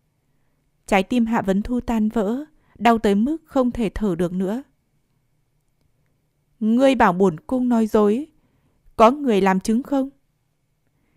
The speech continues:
Triệu Miên Trạch nhìn nàng ta. Ý đồ bảo vệ Hạ Sở của hắn quá rõ ràng. Cho dù hắn biết rõ nàng không trong sạch, biết rõ nàng đã từng ngủ với người khác, cũng thật sự không mảy may để ý sao?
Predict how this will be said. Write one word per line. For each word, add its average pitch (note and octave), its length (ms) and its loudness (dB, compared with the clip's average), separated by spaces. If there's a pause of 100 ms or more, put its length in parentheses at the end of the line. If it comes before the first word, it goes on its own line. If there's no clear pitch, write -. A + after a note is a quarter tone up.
(380)
Triệu A3+ 160 4
Miên A3+ 200 2
Trạch F3+ 260 -4
nhìn F3+ 200 0
nàng E3+ 200 -4
ta. G#3+ 300 -6 (1500)
Ý A#3 160 -2
đồ A#3+ 180 2
bảo G3 180 2
vệ F#3 160 0
Hạ G3+ 220 -4
Sở G3 240 -4
của F3+ 140 -6
hắn F#3 260 -6
quá G3 220 -4
rõ G#3 200 -6 (100)
ràng. F#3 280 -6 (600)
Cho A#3+ 140 2
dù G#3+ 140 2
hắn F#3 260 -4
biết C#4+ 180 -2 (100)
rõ A3+ 220 0 (180)
nàng G#3 240 0
không A#3+ 220 -4
trong A#3 220 -2
sạch, G3 280 -6 (880)
biết B3+ 280 -4
rõ G#3 200 0 (120)
nàng G#3+ 280 -2
đã G3 80 -4
từng G#3 320 -2
ngủ G3+ 260 0
với G3 100 0
người A#3 200 0
khác, C4+ 340 -8 (540)
cũng B3+ 160 4
thật A3+ 240 -2
sự G#3+ 140 2
không C4 260 -4
mảy A#3+ 160 -2
may A#3+ 240 -4
để A3 120 0
ý G3 200 -4
sao? B3 300 -8